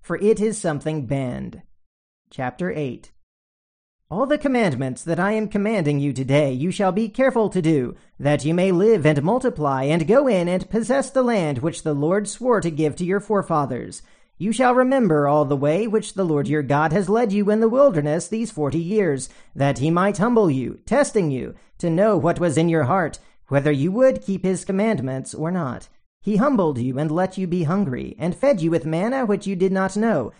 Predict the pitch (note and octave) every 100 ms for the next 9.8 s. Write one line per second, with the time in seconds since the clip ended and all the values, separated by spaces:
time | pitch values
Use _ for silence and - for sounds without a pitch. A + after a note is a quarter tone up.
0 | - - C3+ E3 D3 C#3 F3 F3+ G#3+ G3+
1 | D3 A#2 C3 - - - _ - C#3 C3
2 | E3 E3 F3+ F#3+ F3 F#3+ F#3 F#3+ D#3+ G3
3 | A3+ - C4+ A3 G3 - E3+ F3 D3 E3
4 | F3+ E3 C3+ E3 C3 E3 G#3+ C#3 D3 C#3+
5 | A#2+ D3+ D#3+ D3 F#3+ G#3+ D#3 - - -
6 | A#2+ C3 A2+ D3 C#4 C#4 F3+ F3+ A#3+ D#3
7 | F3 G3+ F3 F3+ G#3 G#3 G#3 G3+ G#3 G#3+
8 | G#3 E3+ F#3+ C3 E3 F#3+ E3+ G3+ F#3 G#3
9 | E3+ E3 C#3 F3+ G#3 D#3 A#2 A2+